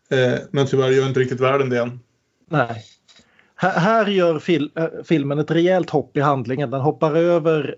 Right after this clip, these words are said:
Speaker 2: ett helt kapitel där Orlando hänger med en romsk,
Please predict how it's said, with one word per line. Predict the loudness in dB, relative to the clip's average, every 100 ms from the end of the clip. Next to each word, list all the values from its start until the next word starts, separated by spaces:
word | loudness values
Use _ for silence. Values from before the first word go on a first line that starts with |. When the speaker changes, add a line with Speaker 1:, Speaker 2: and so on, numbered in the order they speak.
| _
Speaker 2:
ett | -4 0
helt | 0 0
kapitel | -2 0 -2 -2 -2 0 2
där | 0
Orlando | 2 2 2 0 2
hänger | 2 0 -2 -4 -4
med | -4 -2 0 0 -2
en | -4 -2 0 0 0
romsk, | 2 2 2 0 -4